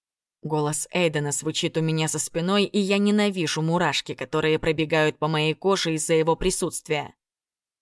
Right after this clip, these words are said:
Он отталкивает Коула в сторону и садится рядом со мной, протягивая две тарелки. В одной есть макароны, на подносе, который он ставит передо мной, салат и макароны без глютена. «Где ты это взял?»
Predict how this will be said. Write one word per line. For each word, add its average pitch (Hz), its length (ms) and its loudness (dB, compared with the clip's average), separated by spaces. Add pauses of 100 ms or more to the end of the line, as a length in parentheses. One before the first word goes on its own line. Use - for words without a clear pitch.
(160)
Он 175 200 2
отталкивает 156 720 0
Коула 170 400 2
в 160 40 -6
сторону 190 500 0
и - 120 -6
садится 190 500 0
рядом 190 280 2
со 208 200 -2
мной, 160 280 -2
протягивая 170 680 0
две 160 180 -2
тарелки. 156 640 -6 (600)
В 165 120 -2
одной 220 380 2
есть 226 300 0
макароны, 208 720 0 (300)
на 160 180 -2
подносе, 160 500 0
который 165 360 0
он 160 120 0
ставит 160 400 -2
передо 165 320 0
мной, 190 400 -2 (300)
салат 170 560 0 (320)
и 185 120 0
макароны 185 580 2
без 165 200 -2
глютена. 165 580 -2 (920)
«Где 190 260 0
ты 185 120 -2
это 175 220 -2
взял?» 175 440 -2